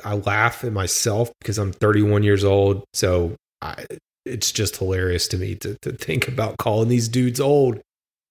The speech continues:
They're my age and playing in the N F L. In an offseason that has been one of the best in Panthers history, you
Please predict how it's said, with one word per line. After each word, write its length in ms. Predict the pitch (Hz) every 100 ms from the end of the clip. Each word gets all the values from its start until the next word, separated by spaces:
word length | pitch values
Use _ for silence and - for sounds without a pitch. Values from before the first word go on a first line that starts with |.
| -
They're 160 | 202
my 240 | 185 170 156
age 460 | 127 120 113 -
and 260 | 135 117 110
playing 320 | 117 120 117
in 80 | 110
the 140 | 110
N 80 | 107
F 200 | 101 -
L. 300 | 101 90 90 - _ _ _ _ _ _ _ _
In 120 | 143
an 80 | 143
offseason 760 | 139 180 175 185 180 160 175 147
that 180 | 131 117
has 220 | 127 110
been 340 | 127 123 107
one 180 | 110 147
of 140 | 156 139
the 60 |
best 520 | 131 139 147 - - -
in 240 | 123 107
Panthers 580 | - - 143 139 123 104
history, 520 | - 139 - - 143
you 440 | 139 139 113 110